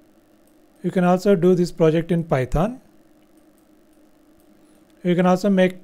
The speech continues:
Android app. You can also make web application. So once you know the concept of this project, you can implement in a different languages. Therefore, watch the video till end, then you'll get a clear picture.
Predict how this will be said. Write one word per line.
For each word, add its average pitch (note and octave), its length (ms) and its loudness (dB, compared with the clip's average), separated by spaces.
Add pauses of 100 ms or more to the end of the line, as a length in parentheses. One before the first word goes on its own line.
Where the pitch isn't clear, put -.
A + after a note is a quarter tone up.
(180)
Android E3 400 2
app. C3 260 -4 (1600)
You F#3 60 -8
can G3 140 0
also G3 240 0
make F#3+ 200 0
web D3 200 0
application. A2+ 720 -10 (1120)
So A#3 140 0
once A#3 240 0
you B3+ 80 -2
know G#3 240 4
the F#3 140 0
concept E3 440 0
of D3 160 -2
this F3+ 140 2
project, D3 640 -4 (340)
you F3+ 80 -4
can G3+ 160 2
implement G#3 480 2
in F3+ 100 0
a F#3 60 2
different D3+ 380 -4
languages. G#2 680 -14 (420)
Therefore, G3+ 380 0 (380)
watch F#3+ 260 6
the B3 100 4
video G#3+ 240 2
till F#3+ 240 4
end, F3+ 300 0 (180)
then D#3+ 180 -4
you'll D#3+ 100 -2
get E3 160 0
a F#3+ 40 -2
clear E3 240 0
picture. E3+ 460 -4